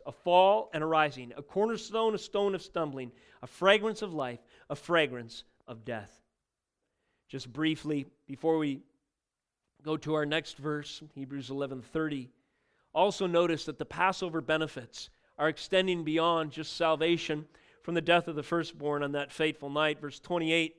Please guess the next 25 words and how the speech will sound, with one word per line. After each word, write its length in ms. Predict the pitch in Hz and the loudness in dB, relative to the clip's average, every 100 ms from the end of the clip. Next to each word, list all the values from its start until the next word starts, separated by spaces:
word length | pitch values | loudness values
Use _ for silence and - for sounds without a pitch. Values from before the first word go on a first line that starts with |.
| _ _ _ _ _ _ | _ _ _ _ _ _
speaking 320 | _ 226 196 175 | _ -4 0 0
of 80 | |
Moses, 560 | 160 185 208 208 160 - | 2 4 4 4 0 -2
and 80 | 160 | 0
then 120 | 160 | 2
by 140 | 156 | 2
extension 640 | 156 - - 196 - - - | 2 0 2 8 8 8 2
the 80 | 139 | 2
people, 640 | - 202 202 147 135 131 _ _ | -6 -4 -4 -8 -12 -14 _ _
our 140 | 151 151 | 0 2
author 320 | 151 143 143 | 2 -2 -6
records, 640 | 139 127 127 123 123 - - _ _ _ _ | -8 -10 -10 -10 -12 -16 -20 _ _ _ _
"By 180 | - 165 | 4 4
faith 360 | 160 208 180 - | 6 6 4 4
he," 260 | 208 160 | -2 0
that 140 | 151 147 | 0 -4
is 120 | 135 | -4
Moses, 440 | 147 139 123 131 - _ _ - | -6 -6 -8 -16 -18 _ _ -6
"kept 240 | 208 - | -2 -2
the 80 | 208 | -4
Passover 600 | 170 180 175 - 131 135 | 2 4 4 0 -8 -4
and 120 | 156 | -6
sprinkled 520 | 151 - 220 233 233 | -6 -4 -2 -2 -4
the 60 | 185 | -6
blood, 360 | 151 147 123 | -4 -4 -4